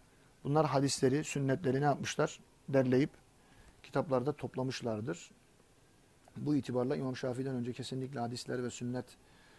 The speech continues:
toplama çalışmaları olmuştur. Resul Nebi arasındaki fark nedir?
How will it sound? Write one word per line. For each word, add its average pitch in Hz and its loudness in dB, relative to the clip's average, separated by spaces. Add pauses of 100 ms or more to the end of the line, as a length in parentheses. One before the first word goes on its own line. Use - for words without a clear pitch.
(220)
toplama 123 0
çalışmaları 117 -4
olmuştur. 127 -4 (420)
Resul 170 6
Nebi 180 6
arasındaki 160 2
fark - 4
nedir? 139 -2